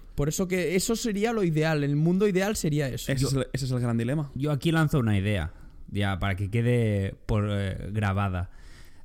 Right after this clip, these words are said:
Speaker 3: Eh, aquí cada uno tiene su coche de daily, de eléctrico, híbrido, lo que sea, y luego un coche de disfrutar compartido.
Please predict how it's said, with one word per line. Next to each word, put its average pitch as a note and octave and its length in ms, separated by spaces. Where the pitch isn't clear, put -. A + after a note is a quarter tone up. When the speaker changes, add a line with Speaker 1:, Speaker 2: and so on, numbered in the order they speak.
Speaker 3:
Eh, A2+ 340
aquí A2+ 300
cada B2 260
uno B2+ 280
tiene G2+ 240
su G2+ 200
coche A2 260
de F2+ 160
daily, G2 480
de F2+ 380
eléctrico, G2+ 680
híbrido, G2+ 340
lo F#2 100
que G#2 140
sea, E3 440
y G#2+ 100
luego A#2 480
un A2 280
coche A#2 300
de G#2 100
disfrutar A2+ 540
compartido. F#2+ 840